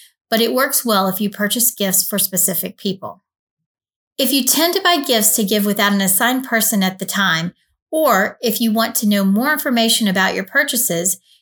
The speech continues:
using gift box inventory cards has proven to be the easiest way for me to keep a record of gift purchases.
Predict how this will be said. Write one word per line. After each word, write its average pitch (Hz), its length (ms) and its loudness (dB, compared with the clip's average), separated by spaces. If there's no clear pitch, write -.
using 240 360 2
gift 277 240 0
box 311 280 0
inventory 220 460 -2
cards 185 460 -4
has 190 120 0
proven 254 360 -2
to 262 80 -2
be 196 180 0
the 185 200 -2
easiest 277 440 0
way 196 160 0
for 196 140 -4
me 190 200 2
to 190 80 -2
keep 208 240 -8
a 196 80 -6
record 208 440 -4
of - 180 -6
gift 277 240 -6
purchases. - 640 -6